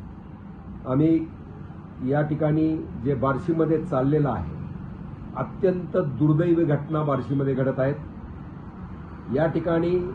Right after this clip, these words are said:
सावकाराच्या जाचाला कंटाळून अनेक लोकांनी, शेकडो लोकांनी बार्शीत आत्महत्या केलेल्या आहेत. तिथं सुसाईड नोट ठेवली गेलेली आहे, त्यांनी लाईव्ह टाकलेला आहे. आम्ही मोर्चे, आंदोलन, आजच आता मी आमच्या भगिनी संजीवनीताई,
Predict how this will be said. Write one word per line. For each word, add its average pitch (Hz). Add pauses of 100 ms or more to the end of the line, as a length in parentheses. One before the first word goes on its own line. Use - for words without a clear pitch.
(220)
सावकाराच्या 165
जाचाला 147
कंटाळून 160
अनेक 151
लोकांनी, 196
शेकडो 202
लोकांनी 220
बार्शीत 208
आत्महत्या 185
केलेल्या 151
आहेत. 107 (1120)
तिथं 170 (260)
सुसाईड 156
नोट 165
ठेवली 175
गेलेली 180
आहे, 180
त्यांनी 151
लाईव्ह 165
टाकलेला 175
आहे. 175 (400)
आम्ही 143
मोर्चे, 165
आंदोलन, 175
आजच 156
आता 175
मी 170
आमच्या 160
भगिनी 160
संजीवनीताई, 165